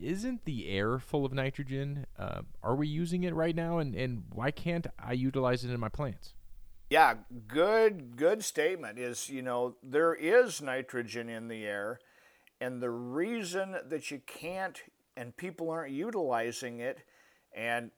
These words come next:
Speaker 2: again, don't kill the messenger, but these farms have gotten big, the equipment has gotten large, and the actual footprints or boot prints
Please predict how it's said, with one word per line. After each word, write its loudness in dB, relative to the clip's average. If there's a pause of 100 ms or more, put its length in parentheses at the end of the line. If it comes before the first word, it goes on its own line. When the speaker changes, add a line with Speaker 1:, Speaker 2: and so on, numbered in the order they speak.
(100)
Speaker 2:
again, -4
don't -2
kill 6
the 0
messenger, 0
but -8
these -4
farms -2
have -4
gotten -2
big, -2 (580)
the -2
equipment 2
has -4
gotten 2
large, 0 (440)
and -2
the -4
actual 4
footprints 0
or 2
boot -2 (100)
prints -6